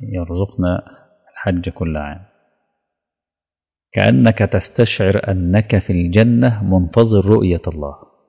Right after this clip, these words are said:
منتظر رؤية الله سبحانه وتعالى. اللي ما حجش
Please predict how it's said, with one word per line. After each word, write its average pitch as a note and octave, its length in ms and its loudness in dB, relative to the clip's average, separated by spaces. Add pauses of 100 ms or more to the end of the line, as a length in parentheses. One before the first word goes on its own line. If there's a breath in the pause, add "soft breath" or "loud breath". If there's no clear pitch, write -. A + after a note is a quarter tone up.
(360)
منتظر G#2+ 640 -2 (120)
رؤية G2 380 0
الله D#2 220 -10
سبحانه E2 420 -14
وتعالى. - 320 -20 (2250)
اللي D#2 220 -6
ما D2+ 100 -10
حجش B2+ 720 -2